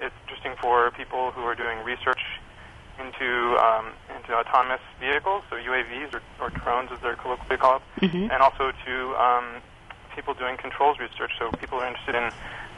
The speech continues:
Speaker 1: um, the actual, uh, science of how to fly this kind of, this kind of vehicle that both hover and fly forward.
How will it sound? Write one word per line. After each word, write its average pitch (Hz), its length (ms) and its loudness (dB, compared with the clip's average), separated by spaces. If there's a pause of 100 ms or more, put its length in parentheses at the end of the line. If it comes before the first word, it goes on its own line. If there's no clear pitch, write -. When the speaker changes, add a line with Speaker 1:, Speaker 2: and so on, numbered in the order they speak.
Speaker 1:
um, 123 380 6 (180)
the 123 120 -2
actual, 120 640 4 (260)
uh, 123 340 2 (720)
science 131 340 8
of 127 100 0
how 123 340 6
to 120 180 -10 (120)
fly 131 340 8
this 127 300 -2 (100)
kind 120 140 2
of, 113 100 -4 (240)
this 127 120 -8
kind 120 180 -2
of 113 60 -6
vehicle 127 300 -2
that - 140 -6
both 110 200 -2
hover 117 360 2
and 113 200 -4
fly 135 200 0 (100)
forward. - 320 -2